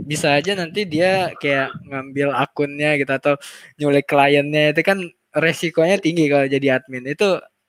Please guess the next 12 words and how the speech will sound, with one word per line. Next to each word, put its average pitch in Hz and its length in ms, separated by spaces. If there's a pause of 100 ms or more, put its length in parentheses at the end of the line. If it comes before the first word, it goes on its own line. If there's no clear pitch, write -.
(140)
eh, 143 240
apakah 151 400
dia 143 240
teman 160 400
atau 139 240
dia 139 320 (480)
memang 139 560 (160)
kerjanya 143 520
offline 165 520
atau 143 240
gimana 160 400
tuh? 120 240